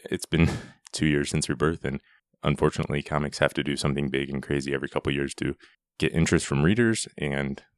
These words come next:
bring on new readers. So I don't know what i-, what exactly. I wouldn't, I hope it's not a full-scale reboot, and I don't think it will be, uh, so cl-, soon to the last one. But I think some changes are, are coming, and, you know, there's rumors of Grant Morrison taking over Green Lantern and,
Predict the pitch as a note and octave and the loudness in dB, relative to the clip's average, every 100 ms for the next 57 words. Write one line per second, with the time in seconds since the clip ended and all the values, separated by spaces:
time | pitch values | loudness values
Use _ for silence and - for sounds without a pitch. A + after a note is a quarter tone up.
0 | _ - D2 C#2+ C#2 D2 D2+ D#2 E2+ D#2+ | _ 0 0 2 2 2 4 4 2 2
1 | - C#2 - - E2 - D2 C#2+ - _ | 2 2 2 0 2 2 0 -2 -8 _
2 | _ - E2 E2 - - D#2 D2 - D#2 | _ -4 4 4 4 -4 -4 -2 0 2
3 | D#2 C#2+ D2 D2 D2+ - D2+ E2+ E2 - | 4 2 0 0 -2 0 0 2 0 0
4 | _ _ _ - D2 F#2+ F2 D2+ C#2+ C2+ | _ _ _ 0 4 4 4 2 0 0
5 | C2+ C2+ C2+ C2+ C2+ C2 C#2+ C#2 C2+ C2+ | 0 0 -2 -2 0 0 0 0 0 -2
6 | A#1+ C#2 C#2+ C2 C2+ - - C#2 - - | -2 -2 -2 -4 -8 -8 0 0 2 2
7 | C2+ - D2 - - D#2+ D2 C2+ - C2 | 2 -2 -6 -4 0 2 4 2 -2 -2
8 | C2 C2 - - - C#2 _ _ - - | -2 -4 -8 -8 -8 -10 _ _ -10 -6
9 | - - - C#2 - - D2+ D#2 C#2+ C#2 | -4 -2 -2 -4 -2 2 2 2 0 -2
10 | C2 C2+ C2+ - _ _ - A#1 - C2+ | -2 -2 -4 -6 _ _ -6 -6 -2 -4
11 | C#2 C2+ B1+ C2 - _ - C2 B1+ C2 | -2 -4 -6 -6 -10 _ -12 -10 -8 -6
12 | B1+ C2 C2+ - - D#2+ D#2 C#2 C#2+ C#2+ | -4 -4 -6 -10 -2 2 4 4 0 -2
13 | - D2 D2+ F2 D2+ D#2 D2+ C#2+ C#2+ C#2 | -2 0 4 4 4 2 2 0 -2 -2
14 | C#2 C2+ C#2 C#2+ D2 C#2+ C#2 C2 | -2 -2 -2 -2 -2 -2 -2 -6